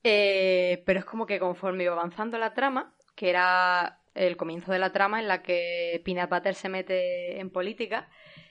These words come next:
es como que iba echando en falta que, que apareciera Bojack, tío. Y claro, hasta el segundo episodio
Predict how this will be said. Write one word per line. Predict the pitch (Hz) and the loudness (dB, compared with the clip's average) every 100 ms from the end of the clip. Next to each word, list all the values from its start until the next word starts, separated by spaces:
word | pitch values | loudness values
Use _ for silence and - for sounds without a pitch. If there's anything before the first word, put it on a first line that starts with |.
| _ _ | _ _
es | - - | -10 -4
como | 226 233 185 | 0 0 2
que | 185 | 2
iba | 170 185 196 | 2 0 -2
echando | 196 262 240 | -2 -6 -6
en | 233 | -2
falta | 226 247 - - - | 2 2 0 -6 -4
que, | 185 170 151 - | -2 -2 -6 -12
que | |
apareciera | 151 143 - 151 156 | -12 -12 -6 0 4
Bojack, | 175 277 208 - - | 6 6 4 -4 -6
tío. | 226 175 | -4 -2
Y | 156 | -2
claro, | 160 196 190 | -2 -2 -2
hasta | 160 - - | -6 -10 -14
el | |
segundo | - 160 170 180 | -12 -12 -6 -6
episodio | 190 190 190 185 214 226 | -6 -6 -4 -2 -4 -8